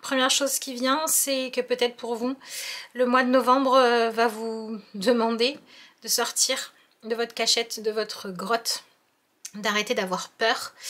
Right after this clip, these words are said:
et, euh, bah, de rayonner, de vous affirmer. Euh, ok, comme s'il y allait y avoir quelque chose à assumer, comme une, euh, une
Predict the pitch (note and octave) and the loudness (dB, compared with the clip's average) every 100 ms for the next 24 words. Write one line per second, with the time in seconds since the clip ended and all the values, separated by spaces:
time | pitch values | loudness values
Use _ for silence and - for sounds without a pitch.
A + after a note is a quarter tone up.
0 | - - - - A#3+ A#3 B3 A#3 G3+ G3 | -10 -10 -12 -8 0 4 2 2 -2 0
1 | G3 G3 F#3+ G3 G3+ G3+ F#3+ F#3+ A#3 A3 | 0 0 -2 -4 -4 -2 -2 -2 -2 -4
2 | F#3+ F#3 G3+ - A#3 F#3+ G#3+ G3 B3 - | -4 -2 -2 -2 -6 -6 -2 -2 -2 -6
3 | - - - - - - _ _ - A3+ | -14 -12 -12 -14 -18 -20 _ _ -10 -2
4 | A3 G#3+ A3 A3 B3 C4 A#3+ - C4+ A3 | 0 0 -2 -2 -2 -2 0 2 4 4
5 | A3+ G#3+ G#3+ - A#3+ A#3+ - C4 A#3+ A3+ | 6 4 2 0 -2 0 0 2 4 4
6 | A3+ A#3 B3 C4 C4+ C4 B3 A#3+ A#3 A#3 | 2 0 -4 0 0 2 2 2 2 0
7 | A#3 | -4